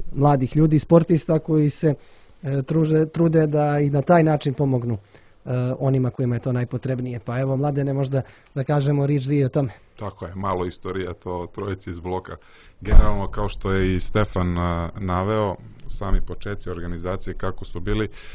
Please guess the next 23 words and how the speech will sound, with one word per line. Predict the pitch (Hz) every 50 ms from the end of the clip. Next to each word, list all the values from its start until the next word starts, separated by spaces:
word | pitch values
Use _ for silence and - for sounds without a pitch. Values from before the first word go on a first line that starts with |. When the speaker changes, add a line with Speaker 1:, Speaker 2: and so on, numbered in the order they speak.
| - - -
Speaker 2:
od | 98 101 98
dve | 95 107 104
hiljade | - - 107 104 87 87 - -
pete, | - 113 113 113 - 107
e, | 101 98 95 - - - 95 92 92 90 90 87 87
sve | - - 113 107
više | 104 113 110 - - 95
i |
više | 101 117 110 - 95
se | - - - 95 90 76
mladih | - 98 98 98 104 90 85 -
tada | - 85 87 85 87
uključivalo | 90 82 - 82 - - - 101 104 117 117 117 110 104 - - - - - - - - -
i | 107 107 101
mahom | 101 107 107 - - 104
se | - - 104
ispostavljalo | 95 - - 104 107 104 - 110 107 107 104 101 95
da | 95 101 95
su | - - 95
svi | - - 107 107 107 104
iz | 101 101 101 101 92
sveta | 92 90 - - 104 101 95 - 92 85
sporta. | 85 - _ 90 90 - - - -